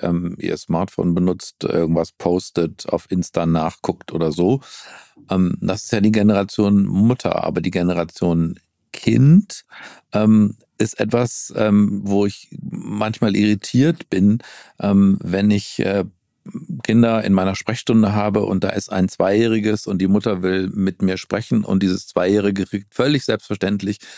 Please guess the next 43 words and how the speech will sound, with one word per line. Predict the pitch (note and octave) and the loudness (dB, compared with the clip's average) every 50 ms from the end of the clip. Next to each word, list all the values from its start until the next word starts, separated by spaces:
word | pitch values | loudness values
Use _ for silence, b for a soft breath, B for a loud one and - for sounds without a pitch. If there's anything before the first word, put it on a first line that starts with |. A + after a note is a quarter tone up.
| B B B B B _ | B B B B B _
ähm, | - G2+ F#2+ F#2+ | -4 -2 -2 -2
ein | F#2+ F#2+ F2+ | -2 -4 -6
Smartphone | - - F2+ F2+ G2+ G2+ - - G#2+ G#2 G2+ | -2 -2 0 0 0 -2 -2 -2 -2 0 0
oder | F#2 F2 | -2 -2
ein | F2 - - | -2 -4 -4
Tablet | - A2+ G#2+ A2 A2+ G2+ - | -2 -2 -2 0 -2 -2 -2
vor | - G2 | -2 -2
die | F2+ F#2 | -2 0
Nase | F#2 F2+ F#2 G2+ A2 A#2 | 0 0 0 0 0 0
gehalten, | G#2+ G#2 G2+ G#2 G#2 G#2 G#2+ G#2 A2 A2 G#2+ B B B B B B B B B _ _ _ - | 0 -2 -2 0 0 -2 -2 0 -2 -2 -2 B B B B B B B B B _ _ _ -4
ähm, | G2 F#2+ G2 F#2+ F#2+ G2 G2 G2 G2 G2 - - - - - - - _ | -2 0 2 2 4 4 4 2 2 -2 -6 -10 -10 -10 -10 -12 -8 _
und | - A2+ A2 | 0 0 2
ist | - G#2 - - | 2 0 -2 0
dann | A2 G#2 G#2+ | -2 0 0
auch | A2 A#2 A2 A2 | 0 0 2 4
ruhig, | A2+ C#3+ C#3 A#2+ F#2+ - - - | 4 4 4 4 2 0 -6 -14
sodass | - - - G2+ F#2 F2+ - | -14 -10 -8 -6 -6 -6 -8
die | - F2 | -8 -6
Mutter | F2+ F#2 F#2 F#2+ F#2+ | -4 -2 -2 -2 -2
dann | F2 F#2 F#2+ G2+ | -2 -2 -2 -4
auch | F#2+ F#2+ - _ _ | -6 -8 -10 _ _
sich | - - - G2+ F#2 F2 | -20 -18 -12 -10 -10 -6
mit | - G#2+ F#2 - | -4 -6 -4 -4
mir | G#2 G2 A2 | -4 -4 -4
unterhalten | G#2+ G2+ A2+ A2 G#2+ A2+ A#2 F#2+ F#2 | -2 -2 -2 -2 -2 -2 -2 -2 -2
kann. | - G2 E2+ - B B B B B B B B | -2 -4 -6 -6 B B B B B B B B
Das | - G2 F#2 | -8 -4 -2
heißt, | F#2+ F#2+ - - | -2 -2 -2 -4
dieses | F#2+ F2 F2+ F2 - | -6 -6 -6 -12 -4
Kind | - - A#2+ D3 - | -2 0 2 2 2
hat | G2+ - - | 0 -4 -4
sehr | - G#2+ G#2 A2 G2 G2+ A#2 | -10 -16 -6 -2 -2 -2 -2
früh | - - - G#2+ A2+ C3+ | -2 -2 0 2 4 4
jetzt | C#3+ D#3 C#3+ C3+ - | 4 2 0 -2 -4
schon | - - - - | -6 -4 -4 -4
Erfahrung | - - - F2 F2 G2 A2+ B2+ C3+ | -6 -4 -2 -2 0 0 2 2 0
damit, | C3 B2+ B2+ C#3 D3+ - - | 0 0 0 -2 -2 -2 -4
dass | A#2 A2 - - - - _ | -4 -4 -4 -8 -14 -20 _
das | - A#2+ G2+ - | -10 -10 -10 -8
irgendwie | - G#2 G#2 A2 A#2 A2 G#2+ A2 A2+ A2 - - _ _ _ _ _ _ | -4 -2 0 2 2 2 2 0 0 -4 -6 -12 _ _ _ _ _ _
gut | - - A2 F#2+ | -2 0 0 0
ist, | - - - - - - | -2 -8 -12 -12 -10 -6
oder? | - - - D#2+ - - - | -4 -4 -4 -4 -6 -8 -12